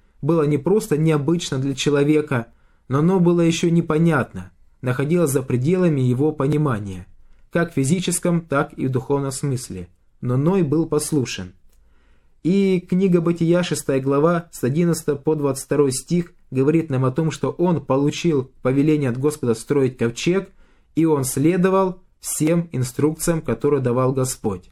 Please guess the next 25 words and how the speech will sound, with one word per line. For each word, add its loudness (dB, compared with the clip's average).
Он 0
делал 0
всё -2
согласно -2
воле 0
Божьей. -4
Размеры 0
ковчега, -2
длина 2
которого 2
достигала 0
ста -2
сорока -2
метров, -2
ещё 0
до 4
сих -4
пор 2
являются 2
образцом 0
основных -4
пропорций -2
в -4
современном -2
кораблестроении. -2